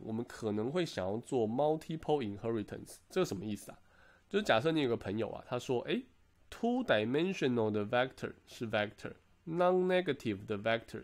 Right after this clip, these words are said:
也是 vector，那 two dimensional 的 non-negative vector 就可以是他们两个的 child 啦，对吧？”像这样，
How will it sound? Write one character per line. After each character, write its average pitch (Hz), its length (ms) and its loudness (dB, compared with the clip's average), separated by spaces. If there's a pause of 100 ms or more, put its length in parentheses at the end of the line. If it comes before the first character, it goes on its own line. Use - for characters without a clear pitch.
也 107 220 -6
是 147 160 -6
vector， 107 400 -2 (400)
那 190 100 0 (140)
two 254 340 -2
dimensional 131 840 2
的 110 100 2
non-negative 139 920 0
vector 117 400 -2 (400)
就 220 120 -2
可 160 200 0
以 127 100 2
是 151 160 -6
他 196 420 -2
们 196 160 0
两 120 280 -2
个 120 80 -12
的 113 120 -2
child 151 520 2
啦， 147 320 2 (120)
对 - 80 -2
吧？” 113 240 -2
像 113 240 0
这 110 120 -2
样， 104 100 2